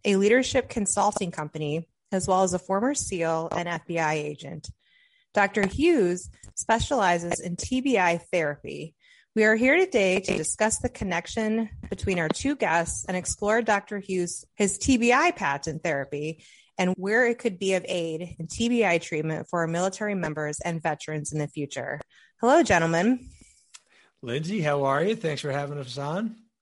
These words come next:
Speaker 1: Yeah, and we're gonna, John's gonna come in and out, but we just wanna, let's start with you. Can you
Speaker 2: Sure.
Speaker 1: tell us a little bit about, you have such an interesting background, and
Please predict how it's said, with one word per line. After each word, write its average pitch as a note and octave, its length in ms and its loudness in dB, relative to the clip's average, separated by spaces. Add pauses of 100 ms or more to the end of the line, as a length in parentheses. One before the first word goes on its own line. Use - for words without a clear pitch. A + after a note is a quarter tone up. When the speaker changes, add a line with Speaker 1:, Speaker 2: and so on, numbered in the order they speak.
Speaker 1:
Yeah, A3+ 540 4
and A3 120 0
we're B3 100 4
gonna, C4+ 300 2
John's G#3+ 380 0
gonna D4 160 -4
come C4+ 200 -6
in A3+ 120 -2
and G#3+ 100 -2
out, F#3 220 0
but G3 100 0
we A3 160 -4
just C4+ 180 -10
wanna, B3+ 200 -4
let's A#3+ 240 -4
start D#4+ 240 0
with C#4+ 160 -6
you. G#3+ 480 -4
Can C4+ 100 -6
you D#4 120 -4
Speaker 2:
Sure. C4+ 80 -2
Speaker 1:
tell F4+ 80 2
us F4+ 120 -6
a D4 40 -8
little C4 160 -2
bit C4+ 120 0
about, A3 320 0
you F#3+ 120 -6
have A3 100 -4
such B3 400 -4
an G#3 80 -12
interesting D#3+ 520 -6
background, D3+ 480 -2
and D#3 180 -6